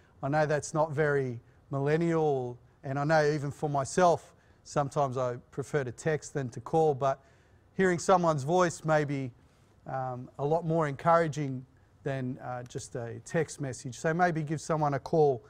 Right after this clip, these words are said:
sometime this week as well. I'd like to give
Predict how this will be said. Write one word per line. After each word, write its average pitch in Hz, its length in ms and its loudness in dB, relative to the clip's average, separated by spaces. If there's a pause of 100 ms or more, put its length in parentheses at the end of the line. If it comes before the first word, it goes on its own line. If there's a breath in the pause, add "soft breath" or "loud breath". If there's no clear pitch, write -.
(160 soft breath)
sometime 147 560 -2
this 131 220 -10
week 135 240 -2
as 123 100 -4
well. 123 300 0 (1600 soft breath)
I'd 147 60 -2
like 170 220 8
to - 80 -8
give 143 260 0